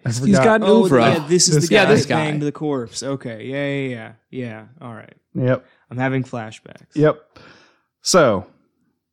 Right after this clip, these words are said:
Speaker 1: you guys should go to Apple Podcast and give us some five-star ratings.
Speaker 3: Well, us guys?
Speaker 1: No, I mean,
Speaker 3: Yeah.
Speaker 1: you too. Sh-, you should.
Speaker 2: Oh, I, I got a, I got a plug. I, I enjoyed Garrett's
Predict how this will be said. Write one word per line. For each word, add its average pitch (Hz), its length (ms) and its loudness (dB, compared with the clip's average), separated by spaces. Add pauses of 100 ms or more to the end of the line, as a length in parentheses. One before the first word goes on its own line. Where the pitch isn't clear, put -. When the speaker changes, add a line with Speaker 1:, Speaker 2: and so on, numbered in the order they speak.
Speaker 1:
you 151 80 -2
guys 165 180 4
should 131 180 -2
go 139 360 2 (640)
to 147 80 0
Apple 127 240 2
Podcast - 800 0
and 123 200 0
give 123 140 0
us 123 100 -4
some 104 280 -6 (380)
five-star 123 460 0
ratings. 110 560 -4
Speaker 3:
Well, 107 160 -8
us 135 240 -2
guys? 196 460 -8 (140)
Speaker 1:
No, 190 160 2
I 160 200 2
mean, 143 180 2
Speaker 3:
Yeah. 170 80 4
Speaker 1:
you 202 100 6
too. 262 260 6
Sh-, - 140 -8
you 196 120 4
should. 294 220 4
Speaker 2:
Oh, 339 40 8
I, 240 340 6
I 214 100 2
got 254 220 4
a, - 100 0
I 202 80 2
got 214 120 4
a 143 60 4
plug. 123 440 0 (840)
I, 139 180 4
I 165 200 2
enjoyed 151 500 4
Garrett's 147 680 4